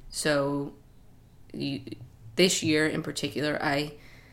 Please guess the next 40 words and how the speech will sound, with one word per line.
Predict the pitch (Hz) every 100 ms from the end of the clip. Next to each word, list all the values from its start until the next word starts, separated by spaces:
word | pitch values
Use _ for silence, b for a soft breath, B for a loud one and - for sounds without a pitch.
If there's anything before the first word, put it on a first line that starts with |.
| b b
have | - 151 156
an |
inclusion | 165 156 175 156
class, | - 143 143
so | 151
I |
have | 143
a |
lot | 143
of | 143
special | - 147 -
ed | 143 139
kids | 143 143
in | - 156
my | 135 120
classroom, | - 143 160 165 180 180 - -
um, | 147 135 -
and | 131
we | 170
don't | 165 151 139
get | 151 151
nearly | 160 170 156 139
as | -
much | 117 -
done | 143 139
as | - 139 156 - - -
the | -
other | 202 175 156 -
third | - - 143
grade | 143
classes, | 143 - - - -
so | 139
they're | 151 147 147 - - 214
much | 151 160 -
farther | - 147 156 160
ahead, | 160 156 151 143 175 b b b b -
um, | - 151
and | 160
that's | 175 175
okay. | 175 160 135